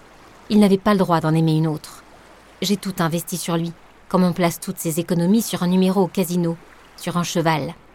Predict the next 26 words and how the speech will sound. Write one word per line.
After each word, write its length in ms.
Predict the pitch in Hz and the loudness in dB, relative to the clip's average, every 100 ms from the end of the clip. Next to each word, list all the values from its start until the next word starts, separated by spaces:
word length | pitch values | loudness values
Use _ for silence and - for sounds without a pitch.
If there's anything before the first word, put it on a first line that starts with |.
| - | -12
sur 160 | - | -4
une 120 | 180 | -2
start-up 560 | 180 - 190 - 196 190 | -2 -4 -6 -4 -6 -4
dont 80 | 170 | -4
la 120 | 165 | -2
cote 300 | 170 - - - | -4 -6 -8 -6
grimpe 300 | 160 170 160 | -4 -2 -2
en 80 | |
flèche. 520 | 156 - 156 - - - - - - - - - - - - | -6 -6 -8 -6 -8 -12 -20 -20 -20 -20 -20 -20 -20 -20 -12
Je 120 | - | -2
l'avais 200 | 190 175 | 0 2
choisi 360 | 180 185 156 180 | 0 -2 -2 -4
parmi 300 | 165 160 170 | -4 -2 0
des 120 | 165 | 0
dizaines 420 | 156 190 185 175 | 0 0 2 2
d'autres 280 | 170 190 - | 2 2 0
prétendants 480 | 180 - 190 170 175 | -8 -6 -4 -2 -2
possibles. 480 | 180 185 233 196 190 - - - - | -2 -4 -2 -2 -4 -8 -20 -20 -8
J'avais 220 | - 220 175 | 2 4 4
la 100 | 170 | 0
conviction 560 | 196 175 170 - 160 | -2 -2 -4 -6 -6
que 160 | 139 - | -4 -6
je 100 | 151 | -6
pouvais 280 | - 151 156 | -8 -6 -4
le 100 | 156 | -6
changer. 420 | - 151 147 | -6 -6 -4